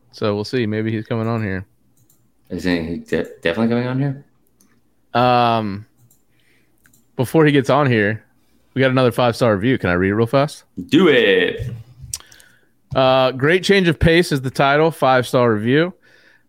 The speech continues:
Speaker 1: Uh, "I first heard Marler on the Locked On Auburn podcast show from S E C Media Days this year. I had the worst headache of my life after listening to that show because I was laughing so hard. Y-,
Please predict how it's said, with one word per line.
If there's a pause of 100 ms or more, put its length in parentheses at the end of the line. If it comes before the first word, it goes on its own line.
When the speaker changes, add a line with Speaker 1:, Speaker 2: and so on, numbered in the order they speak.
(100)
Speaker 1:
Uh,
"I
first
heard
Marler
on
the
Locked
On
Auburn
podcast
show
from
S
E
C
Media
Days
this
year. (600)
I
had
the
worst
headache
of
my
life
after
listening
to
that
show
because
I
was
laughing
so
hard. (580)
Y-,